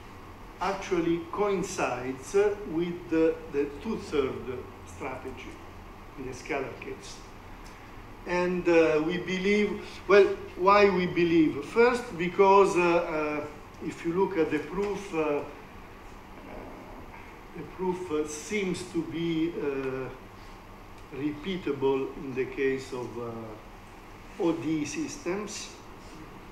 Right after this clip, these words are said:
Just, uh, you should complicate, instead of numbers, you should use matrices, uh, this, uh, formal complication. And then, uh,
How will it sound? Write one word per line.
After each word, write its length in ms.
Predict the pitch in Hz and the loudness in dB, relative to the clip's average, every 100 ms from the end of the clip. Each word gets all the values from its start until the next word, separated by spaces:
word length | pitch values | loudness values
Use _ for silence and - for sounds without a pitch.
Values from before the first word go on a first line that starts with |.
| - - - - - - - | -18 -18 -18 -16 -16 -16 -12
Just, 320 | - 170 160 - 190 | 0 2 2 -2 -2
uh, 40 | 156 147 | 0 2
you 160 | 147 147 | 2 0
should 380 | - 165 147 143 135 | 0 0 0 -2 -4
complicate, 840 | 143 131 143 143 165 156 147 - | -4 -6 -6 -2 2 2 2 -2
instead 520 | 139 131 - 160 156 143 | -6 -6 0 2 4 2
of 160 | 127 | 0
numbers, 520 | 143 160 160 143 135 135 | 0 2 2 2 2 2
you 120 | 135 | -4
should 300 | - 156 131 123 | -4 -4 -4 -2
use 240 | 151 143 120 | 2 2 2
matrices, 920 | 151 165 160 156 156 - 156 151 - | 4 4 4 2 2 4 4 4 2
uh, 120 | 139 131 - - - - | 0 0 -10 -14 -16 -6
this, 260 | 131 117 - | -4 -4 -4
uh, 300 | 123 120 120 120 - - - - - - - - | -2 -2 -4 -8 -14 -18 -18 -16 -16 -18 -18 -12
formal 560 | - 165 170 156 151 | 6 10 10 10 6
complication. 960 | 139 147 127 139 131 196 208 - 185 180 | 4 0 0 -2 6 8 8 6 2 4
And 220 | 190 180 | 6 8
then, 380 | 180 240 240 226 | 12 12 10 6
uh, 220 | 226 220 | 6 6